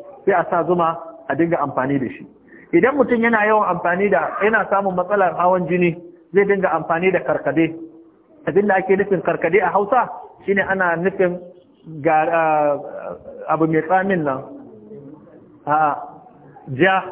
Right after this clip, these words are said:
ana, a'a, zoɓo. Zoɓo. Eh, da larabci shine karkade. Eh, zoɓo. Idan mutum yana yawan amfani da zoɓo,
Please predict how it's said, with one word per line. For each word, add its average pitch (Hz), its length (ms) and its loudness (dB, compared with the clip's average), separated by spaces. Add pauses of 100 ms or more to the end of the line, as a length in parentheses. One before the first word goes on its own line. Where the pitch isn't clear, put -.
(300)
ana, 175 480 0 (920)
a'a, 143 300 0 (1500)
zoɓo. 185 360 4 (1400)
Zoɓo. 202 340 4 (1200)
Eh, 160 300 2
da 156 100 4
larabci 196 440 2
shine 208 300 2
karkade. 156 480 0 (1040)
Eh, 165 260 2
zoɓo. 202 540 0 (760)
Idan 220 300 4
mutum 226 260 2
yana 214 260 4
yawan 202 240 4 (120)
amfani 180 400 0
da 185 80 2
zoɓo, 196 600 0